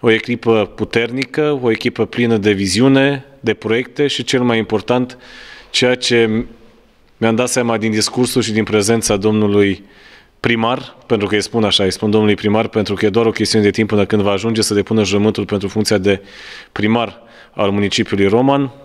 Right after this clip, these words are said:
știe, vrea și poate să modernizeze acest municipiu extraordinar. Vreau să-i mulțumesc pentru invitație, vreau să știe că are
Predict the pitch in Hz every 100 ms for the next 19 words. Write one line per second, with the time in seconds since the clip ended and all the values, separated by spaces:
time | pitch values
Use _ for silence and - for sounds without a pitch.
0 | - _ - - - - - - - -
1 | - - 131 139 135 - - - - -
2 | - _ - 110 120 135 127 - - -
3 | _ _ - - - 131 131 - 107 117
4 | 113 - 117 113 107 107 98 117 113 113
5 | 113 - - - 104 - 110 - 101 98
6 | 113 104 107 - 101 98 98 95 - -
7 | - - - - - 104 127 - 131 120
8 | 113 120 123 - 110 107 101 98 120 123
9 | 107 123 - 113 123 113 - 113 113 98